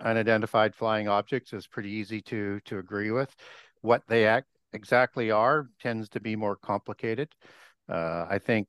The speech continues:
the alien mythos is how it's going to be presented to us.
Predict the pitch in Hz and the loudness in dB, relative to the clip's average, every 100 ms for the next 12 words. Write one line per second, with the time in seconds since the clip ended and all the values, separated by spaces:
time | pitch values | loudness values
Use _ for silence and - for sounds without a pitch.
0 | _ 110 117 120 120 120 117 117 127 - | _ -6 -2 2 2 4 2 2 2 2
1 | 127 117 120 - 120 117 110 - 113 113 | 2 0 -4 -2 0 0 -2 -4 -2 -2
2 | 107 104 107 - 120 98 113 107 127 - | -4 -4 -6 -6 -8 -2 0 0 -6 -8
3 | 123 113 135 - - | -2 0 0 -2 -14